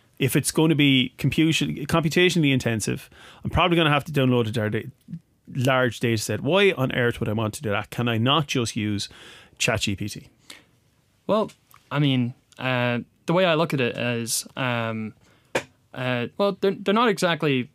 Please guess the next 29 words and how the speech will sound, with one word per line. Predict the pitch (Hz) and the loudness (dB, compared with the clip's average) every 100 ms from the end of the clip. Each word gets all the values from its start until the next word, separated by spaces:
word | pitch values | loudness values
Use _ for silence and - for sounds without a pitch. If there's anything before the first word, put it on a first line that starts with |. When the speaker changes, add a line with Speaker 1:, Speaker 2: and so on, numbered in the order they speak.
| - | -2
Speaker 2:
uh, | 147 123 113 - | 0 0 -4 -8
huge | 165 170 156 139 | -2 2 2 4
either. | 147 139 123 117 | 2 2 2 2
Uh, | 135 127 | 2 0
it | 117 151 | 0 0
was | 151 | 0
like, | 147 139 | 0 0
uh, | 127 117 - | 0 -2 -2
I | 156 | -2
think | 175 | -2
the | 151 | 0
one | 151 | 0
I | |
used | 135 131 123 - | 2 0 0 -2
today | 127 127 113 - | -2 0 -2 -6
was | 104 101 95 - - - _ _ _ _ - | -8 -8 -4 -4 -4 -8 _ _ _ _ -18
four | - - - 143 156 | -14 -10 -2 0 0
bit, | 156 160 - _ _ - | 0 -2 -4 _ _ -6
um, | 131 131 127 127 127 139 _ _ | -2 0 0 0 0 -4 _ _
and | 135 131 123 | -2 0 -2
it | |
was | - | -2
also, | 135 127 - 127 117 | -2 0 -2 -2 -4
I | 120 | -4
think, | 139 120 | -6 -6
three | - 143 135 | -2 0 0
gigabytes | 123 113 110 110 - | 0 -2 -4 -2 -4
in | 110 | -2
size. | - 117 104 95 | -2 -2 -4 -4